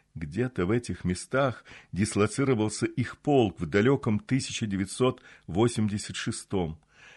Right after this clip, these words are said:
Однако воспоминания о том времени были такими неясными, словно из другой жизни.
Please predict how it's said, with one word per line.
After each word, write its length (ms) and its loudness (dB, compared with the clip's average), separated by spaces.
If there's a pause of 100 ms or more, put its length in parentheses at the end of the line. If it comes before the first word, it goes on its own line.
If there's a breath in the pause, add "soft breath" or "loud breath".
(140 loud breath)
Однако 460 2
воспоминания 680 2
о 40 0
том 240 0
времени 400 2
были 300 -2
такими 500 -4
неясными, 880 -2 (260 loud breath)
словно 640 2
из 100 -2
другой 380 0
жизни. 640 -4